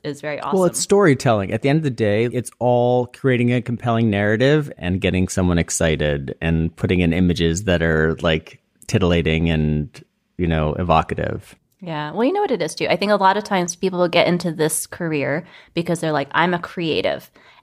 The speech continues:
Speaker 1: And then they sort of turn off the business side of their mind. But honestly, anytime you move up the ladder, you end up intersecting with business.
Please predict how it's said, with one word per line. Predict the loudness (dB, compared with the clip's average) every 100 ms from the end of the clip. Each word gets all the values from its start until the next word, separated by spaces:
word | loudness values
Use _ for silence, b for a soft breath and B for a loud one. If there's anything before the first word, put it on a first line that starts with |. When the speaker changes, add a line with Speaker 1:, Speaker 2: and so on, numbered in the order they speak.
| -2
Speaker 1:
And | 0
then | 0
they | 0
sort | 0
of | -2
turn | -4 -4 0
off | 2 0
the | -2
business | -2 -2 -4
side | -2 -2
of | -2
their | -4 -4
mind. | -2 -4 -4 -6 -10 _ 2
But | 2 2 -2 2
honestly, | 4 4 0 -4 -6 -2
anytime | -2 -2 -4 -2 0 0 0
you | -2
move | -2 -2 -2
up | -2 -4
the | -6
ladder, | -2 0 0 -4 -6 B B B
you | -6 -2
end | 0 2 2 2
up | 2 2 -4 -20 _ _ -4
intersecting | -2 -2 -6 -6 -6 -6 -6
with | -6 -6
business. | -8 -6 -8 -10